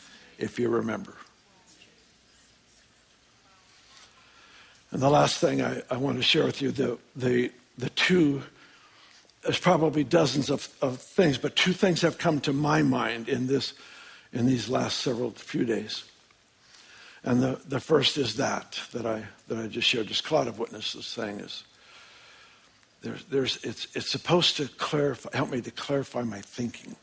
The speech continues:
help to clarify what's valuable and, and to see what is worthless, that doesn't deserve my affection or my time, and what does deserve my affection, my time.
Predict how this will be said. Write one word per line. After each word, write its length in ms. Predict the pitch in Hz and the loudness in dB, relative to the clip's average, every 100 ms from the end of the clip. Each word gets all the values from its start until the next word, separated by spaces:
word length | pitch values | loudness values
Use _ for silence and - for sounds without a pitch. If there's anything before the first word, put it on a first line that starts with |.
| - - - - - - | -20 -20 -20 -18 -20 -6
help 260 | 139 135 - | -2 -2 -2
to 400 | 123 110 - - - | -2 0 -2 -8 -12
clarify 640 | - 139 120 - 110 110 - | 0 0 0 -4 -2 -4 -4
what's 220 | 123 113 | -4 -6
valuable 840 | - 131 123 123 113 101 95 95 | -4 0 2 2 0 -4 -8 -8
and, 240 | 98 95 90 _ _ _ _ - _ _ | -12 -14 -16 _ _ _ _ -20 _ _
and 200 | - 123 | -4 -4
to 120 | - 117 | 0 2
see 560 | - 170 160 139 120 - | 4 4 4 4 -2 -8
what 260 | - 120 127 | -2 2 2
is 240 | 117 101 | 2 -2
worthless, 540 | 107 123 - - 110 - | -4 -6 -6 -10 -8 -8
that 260 | 107 - | -8 -8
doesn't 380 | 120 143 131 - | -2 -2 -2 -4
deserve 480 | 131 120 139 117 107 | -4 -4 -2 -4 -6
my 160 | 110 | -8
affection 560 | 104 - 110 104 - 110 | -8 -6 -8 -6 -10 -10
or 60 | 104 | -10
my 160 | 98 | -12
time, 380 | - - - - - _ - _ - - - - | -14 -12 -10 -12 -20 _ -20 _ -20 -20 -14 -4
and 180 | 120 | 0
what 280 | 120 110 113 | 2 0 0
does 640 | 123 120 98 - - - - - | 0 0 -2 -10 -14 -14 -16 -8
deserve 560 | 113 127 107 - - | -6 -2 -4 -6 -10
my 120 | 110 | -8
affection, 460 | 101 - - - - - | -8 -8 -10 -12 -16 -16
my 100 | 50 - | -16 -16
time. 240 | - 50 | -16 -18